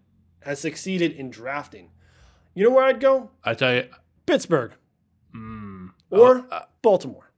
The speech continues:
Speaker 2: I was gonna say, as far as G M or head coach?
Speaker 1: G M.
Speaker 2: I was gonna say, I got an idea for head coach in, in Detroit.
Speaker 1: I, I would, I would say, I would go, if I was looking for a G M, I'd go, I'd,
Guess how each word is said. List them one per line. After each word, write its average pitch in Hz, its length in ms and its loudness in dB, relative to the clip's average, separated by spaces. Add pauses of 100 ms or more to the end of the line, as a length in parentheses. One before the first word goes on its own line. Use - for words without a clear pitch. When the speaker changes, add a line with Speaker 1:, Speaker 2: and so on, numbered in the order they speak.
(240)
Speaker 2:
I 113 320 -4
was 123 340 -4
gonna 98 280 -12
say, 95 340 -14
as 101 120 -12
far 107 200 -6
as 92 80 -12
G 117 180 -4
M 165 120 -4
or 117 40 -4
head 104 180 -10
coach? - 420 -12
Speaker 1:
G 156 220 -4
M. - 140 -18 (640)
Speaker 2:
I - 100 -12
was 101 60 -10
gonna 101 120 -12
say, 104 80 -8
I 107 60 -6
got 120 120 -2
an 113 80 -6
idea 104 240 -8
for 101 120 -10
head 95 180 -10
coach 104 260 -10
in, 95 160 -14
in 92 180 -14
Detroit. 92 420 -12
Speaker 1:
I, 139 300 -4
I 160 40 0
would, 180 260 -4
I 147 180 0
would 180 140 -4
say, 185 140 -4
I 131 160 -4
would 156 160 -4
go, 151 400 2 (580)
if 147 140 -4
I 165 100 4
was 175 160 2
looking 170 160 -4
for 185 120 -4
a 175 60 -2
G 156 180 -4
M, 175 200 -2
I'd 131 240 -8
go, 151 160 -8
I'd, 120 260 -8